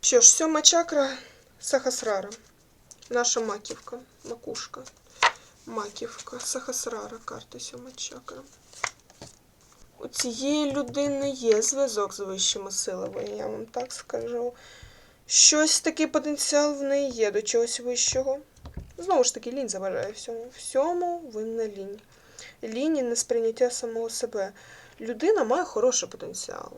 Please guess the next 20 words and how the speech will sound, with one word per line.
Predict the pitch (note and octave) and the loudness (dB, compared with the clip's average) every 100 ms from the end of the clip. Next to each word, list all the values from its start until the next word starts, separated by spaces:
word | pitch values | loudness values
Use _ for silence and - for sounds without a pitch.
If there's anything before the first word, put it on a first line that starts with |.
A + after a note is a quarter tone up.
| - | -18
в | G#3+ | -10
духовному | G3 G3 C4+ D4 A#3 A3 | -8 2 2 4 2 0
сенсі. | G#3 - G3 F#3 F#3 - F#3 | -4 -4 -4 -4 -6 -6 -8
Це | - | -6
справді, | - - A3 F#3+ - | -4 0 0 2 -2
от, | F#2+ - - - - - - | -2 -4 -6 -8 -10 -16 -6
е, | F#3+ F#3+ F#3 | -2 0 2
якщо, | A3 - - A#3+ A#3 G#3+ - _ _ _ _ _ _ _ _ _ | 2 6 8 8 6 4 -6 _ _ _ _ _ _ _ _ _
м, | - A#3 G#3+ G3 | -6 -2 0 0
це | - - A3 F#3 - - - - | 2 6 6 4 -2 -2 -4 -2
була | A3 A3+ | 4 4
насолода | G#3+ G#3+ - A3 G3+ G3 | 4 0 0 0 -2 -4
фізичним, | G3 C4 A4 A#4+ - - - - - | -6 4 6 6 2 -2 -12 -14 -6
знаєш, | C#4 E4 C4 - _ - | -4 -4 -10 -20 _ -16
ну, | A#3 | -16
таке | - - - | -10 -10 -6
чисто | - A#3 - | -4 -2 0
ге-, | A3 G#3+ G#3+ G#3 | 0 0 -4 -4
гедоніс-, | A#3 A#3+ A#3 G#3+ | 0 0 0 -6
е, | G3+ G3+ | -10 -10